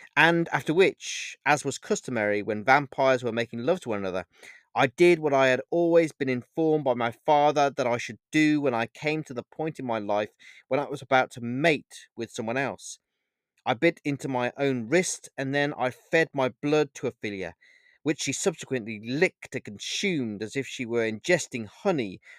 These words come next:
or what the ancient Greeks called ambrosia, essentially the nectar of the gods. The morning after the night before, during the events of which I turned Ophelia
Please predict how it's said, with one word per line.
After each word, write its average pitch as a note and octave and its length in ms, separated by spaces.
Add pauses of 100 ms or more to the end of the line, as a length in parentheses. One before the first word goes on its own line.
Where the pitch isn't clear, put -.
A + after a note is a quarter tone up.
(100)
or B2+ 100
what C3 160
the C#3+ 220
ancient D#3 500
Greeks D#3+ 380
called A#2+ 420
ambrosia, C3 760 (380)
essentially A2 580
the G#2+ 80
nectar B2+ 640 (140)
of - 160
the G#2+ 80
gods. - 600 (2750)
The E3 80
morning A3+ 400
after F3 180
the D#3 60
night D#3 200
before, G2+ 480 (500)
during F3+ 240
the D#3+ 120
events C#3 440
of A#2+ 140
which C#3 340
I B2+ 220
turned D3+ 640
Ophelia B2+ 500